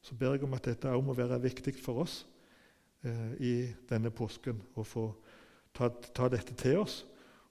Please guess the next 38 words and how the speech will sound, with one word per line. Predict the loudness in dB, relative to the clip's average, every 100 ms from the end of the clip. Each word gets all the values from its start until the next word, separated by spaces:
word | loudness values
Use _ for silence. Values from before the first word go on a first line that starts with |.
| -2
og | 0
gjerne | 2 4
også | 4 4
få | 4
være | 2 2 2
med | 0 0
og | -2
få | -2 -4
formidle | 0 0 2 0 0 0 0
litt | -6 -12 -6
av, | -2 -2 -6 -12 -8
av, | -8 -10 _ -10 -10 -4
av | -4 -4
dette, | -6 -6
Jesus. | -6 -8 -16 -20 _ _ _ _ _ -20 -20 _ -2
Og |
da | 0 2
blir | 2
det | 2 -2
sånn | -4
som | -4
sangeren | -2 -2 -2 -2 -2 -4 -8
sier | -4 -2 0 0
her, | -2 -4
at, | -4 -4
eh, | -4 -10 -20 -20 -20 -20 -20 _ -4
ehm, | -2 -2 -4 -8 -12 -8
dette | -6 -2 2
gamle, | 4 4 2 2
ærverdige | 2 2 0 0 -2 0
kors | 0 0 -2 -10
stråler | -2 0 0
fram | -2 -4 -4 -6 -12 -20 -20 -8
med | -4 -2
en | -2 -4 -8
skjønnhet | -2 2 2 2 -2 -6 -12 -20 -20 -20 -16
så | -4 -2 -2 -2 2
underfull | 2 2 -2 -2 -4 -4